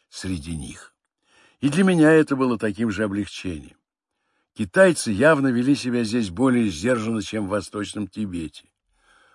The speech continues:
На обратном пути из Китая я принял, кроме многих рядовых посетителей, многочисленные делегации от местных старейшин,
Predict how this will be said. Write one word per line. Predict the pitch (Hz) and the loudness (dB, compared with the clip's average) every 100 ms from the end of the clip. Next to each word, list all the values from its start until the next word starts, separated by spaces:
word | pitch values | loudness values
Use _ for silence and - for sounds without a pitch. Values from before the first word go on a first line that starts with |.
| _ | _
На | 98 127 | 2 4
обратном | 127 139 151 113 135 120 | 6 6 6 6 2 2
пути | 135 - 147 | 0 2 2
из | 123 - | 2 0
Китая | 131 151 190 147 | -4 4 6 6
я | 120 143 135 | 6 4 4
принял, | 143 156 139 | 4 6 6
кроме | 117 135 135 131 | 4 2 4 4
многих | 135 135 110 - | 4 4 2 0
рядовых | 123 127 165 185 - | 4 4 4 2 0
посетителей, | 107 110 95 98 82 90 85 73 _ _ _ _ _ | -2 -2 -4 -6 -6 -6 -6 -8 _ _ _ _ _
многочисленные | - 127 143 139 - 196 175 175 160 | 0 2 6 4 4 -2 -2 0 2
делегации | 127 127 120 147 156 - 131 | 2 2 2 2 2 2 2
от | 117 110 | 2 4
местных | 139 147 - 110 | 4 4 0 -8
старейшин, | - 110 107 147 135 - 120 | -4 -2 2 4 4 0 -2